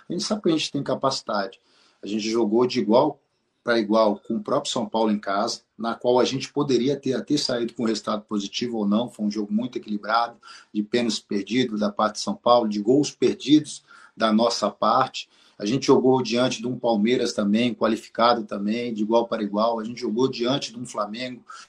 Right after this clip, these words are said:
de igual para igual. Então, a gente tem total capacidade de ir lá e fazer um grande jogo. O objetivo nosso é ir lá buscar os três pontos. E a gente vai fazer de tudo pra que isso aconteça.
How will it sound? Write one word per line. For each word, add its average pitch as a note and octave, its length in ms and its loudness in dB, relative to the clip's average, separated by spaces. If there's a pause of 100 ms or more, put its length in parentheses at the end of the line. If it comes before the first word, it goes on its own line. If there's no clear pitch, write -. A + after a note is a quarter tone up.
(180)
de G#2+ 100 -4
igual A2 240 0
para G#2+ 160 0
igual. G#2+ 380 -2 (160)
Então, A2 220 -4
a B2 60 -2
gente C3 280 -8
tem C#3 120 -4
total D3+ 480 -2
capacidade B2+ 680 -6
de B2+ 80 -6
ir A2+ 80 0
lá B2 340 -2
e - 80 -10
fazer A#2+ 340 -4
um B2+ 100 -4
grande C3 280 -6
jogo. A2 380 -4 (260)
O G#2+ 120 -6
objetivo A2+ 520 -4
nosso B2+ 400 -2
é A#2+ 60 -2
ir A2 40 0
lá A2+ 220 -2
buscar D3 360 -6
os C#3+ 180 -6
três C#3+ 360 -2
pontos. A2 480 -6 (300)
E G#2 60 -6
a - 20 0
gente A2 200 -4
vai A#2+ 140 -4
fazer A#2 240 -4
de A#2 140 -10
tudo C3+ 240 -10
pra C3+ 160 -8
que C3 140 -8
isso B2+ 200 -4
aconteça. B2 540 -6